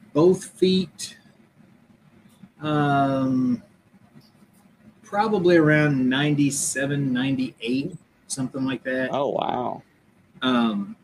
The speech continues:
Speaker 1: I started a website back in the early days of websites, uh,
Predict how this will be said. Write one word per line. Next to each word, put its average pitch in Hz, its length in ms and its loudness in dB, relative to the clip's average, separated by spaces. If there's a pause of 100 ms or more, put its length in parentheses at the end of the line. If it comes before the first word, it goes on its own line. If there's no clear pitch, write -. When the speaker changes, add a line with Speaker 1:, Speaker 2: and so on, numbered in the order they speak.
(240)
Speaker 1:
I - 60 -4
started 185 320 2
a 156 60 6
website 151 840 2
back 135 300 -4
in 139 100 -2
the 131 140 -2
early 160 380 4
days 147 420 2
of 120 240 -4
websites, 127 840 -4 (840)
uh, 123 340 -4